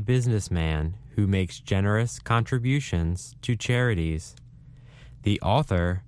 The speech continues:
goes easy on his subject.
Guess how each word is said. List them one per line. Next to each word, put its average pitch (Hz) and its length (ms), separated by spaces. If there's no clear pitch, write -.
goes 104 360
easy 110 400
on 82 460
his 117 200
subject. 95 760